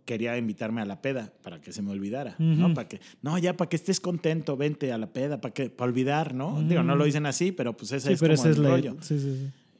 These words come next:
Speaker 2: sí.
Speaker 1: Y entonces como que a mí no me daba tiempo de estar triste en México.
Speaker 2: Claro,
Speaker 1: Y,
Speaker 2: claro.
Speaker 1: y en este viaje me dio tiempo de estar triste.
Speaker 2: Y sí es una lección cabrona, ¿no? Este pedo de,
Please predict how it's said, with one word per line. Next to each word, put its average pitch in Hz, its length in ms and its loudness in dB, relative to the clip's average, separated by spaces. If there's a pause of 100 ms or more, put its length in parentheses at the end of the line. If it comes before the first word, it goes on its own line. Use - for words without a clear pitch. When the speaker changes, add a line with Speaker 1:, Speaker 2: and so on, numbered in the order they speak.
Speaker 2:
sí. 120 80 -10
Speaker 1:
Y 120 220 -4
entonces 131 500 -6
como 123 220 -8
que 127 320 -8
a 120 80 -8
mí 131 140 -4
no 147 120 -6
me 143 140 -6
daba 139 300 -4
tiempo 135 340 -4
de 117 60 -4
estar 117 240 -8
triste 143 480 -10 (120)
en 101 140 -10
México. - 460 -18
Speaker 2:
Claro, 143 340 -2 (100)
Speaker 1:
Y, 120 120 -4
Speaker 2:
claro. 117 200 -2
Speaker 1:
y 113 380 -4
en 113 120 -4
este 135 200 -6
viaje 127 340 -6
me 127 140 -6
dio 110 240 -6
tiempo 104 320 -10
de 92 60 -14
estar 92 180 -18
triste. - 180 -10
Speaker 2:
Y 180 60 2
sí 196 60 6
es 254 80 4
una 277 120 4
lección 185 280 0
cabrona, 185 400 -2
¿no? 151 180 -2
Este 170 220 -4
pedo 175 260 0
de, 123 400 -4